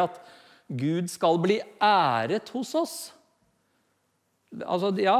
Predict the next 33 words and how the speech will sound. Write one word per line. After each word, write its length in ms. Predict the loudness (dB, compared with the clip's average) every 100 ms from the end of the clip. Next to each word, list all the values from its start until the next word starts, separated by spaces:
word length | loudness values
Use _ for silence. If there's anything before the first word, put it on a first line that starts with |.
| 4
det 160 | 4
er 160 | 2 2
en 140 | -2
liten 400 | -2 -4 -2 0
del 320 | 0 0 -2 -2
av 160 | -2
det. 140 | -2 -6 -8 -20 _ _ _ _ _ _ _ -8
Men 240 | 0 0 0 -8 -12
det 200 | 0 2
handler 420 | 2 0 2 2 4
altså 260 | 2 2 4
igjen 300 | 4 2 0
om 120 | 0
denne 300 | 2 2 0 -2 -4
Guds 440 | 0 0 0 -6 -12 -4
store 440 | 0 2 2 0 0
plan 400 | 2 4 4 0
fra 220 | 0 -2 2
evighet 640 | 2 2 0 -2 -2 2
av, 240 | 2 2 -2 -14 -20 _ _ _ _ -4
om 220 | -4 0
å 80 | -2
forme 800 | -4 -16 0 0 2 -2 2 2
oss 120 | 2 -2 -16 -20 _ _ _
til 260 | -6 -4 -2 -2
å 80 |
bli 460 | -2 -2 -4 -6 -8 _ _ _ _
lik 500 | -8 -2 -2 -2 -2 -2
Jesus. 560 | -2 -2 -6 -6 -14 _ _ _ _ _ _ _
Og 120 | -4 0
da 80 | 2
må 100 | 4
vi 120 | 4